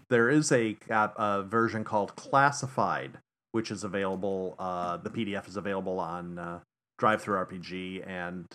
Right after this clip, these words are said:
we're kind of, uh, flipping back and forth between those two systems, which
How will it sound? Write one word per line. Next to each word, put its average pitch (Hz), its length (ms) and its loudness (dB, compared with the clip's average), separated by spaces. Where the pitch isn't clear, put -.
we're 98 220 -4
kind 101 240 -2
of, 98 200 -6
uh, 92 200 -2
flipping 151 300 8
back 113 220 4
and 101 100 -6
forth 110 320 2
between 101 440 -4
those 95 420 -4
two 113 280 -2
systems, 87 600 -8
which 143 200 0